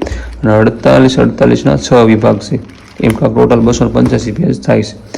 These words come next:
આ આપણી બુક છે, આ બધાએ જોવા આ રહ્યા, જી સી આર ટીના પુસ્તક અને અભ્યાસનો સિલેબસ, વેબ સંકુલ, જી સી એ, આવા કાંક આપણે બધાય સિલેબસ હતા, જેનો આપણે ફોલો કરી, રીડ કરી,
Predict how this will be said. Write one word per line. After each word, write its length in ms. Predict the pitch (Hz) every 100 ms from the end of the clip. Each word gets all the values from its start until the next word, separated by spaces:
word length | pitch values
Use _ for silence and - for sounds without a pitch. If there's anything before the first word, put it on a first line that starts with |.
| -
આ 160 | - 117
આપણી 200 | 107 113
બુક 260 | 117 131 131
છે, 160 | - 131 - - - -
આ 80 | -
બધાએ 320 | 113 113 117
જોવા 300 | 113 120 117
આ 40 | 110
રહ્યા, 180 | 107 110 151
જી 160 | 165
સી 180 | 113 -
આર 60 | 117
ટીના 200 | 120 117
પુસ્તક 380 | 117 123 - 127 - - - - - -
અને 140 | 113
અભ્યાસનો 380 | 135 - 120 120
સિલેબસ, 560 | 117 127 123 123 127 - -
વેબ 180 | 131
સંકુલ, 460 | - - 131 - 139 - - - -
જી 120 | 120
સી 200 | 117 131
એ, 220 | 131 131 - - -
આવા 180 | 123 117
કાંક 180 | 113 113
આપણે 320 | 123 110 113 113
બધાય 260 | 113 131 - - - - - -
સિલેબસ 420 | - 151 110 104
હતા, 200 | 90 98 101 - - - -
જેનો 300 | - 123 117
આપણે 140 | 117 113
ફોલો 300 | - 127 120
કરી, 280 | 120 135 113
રીડ 300 | 113 113 -
કરી, 160 | 135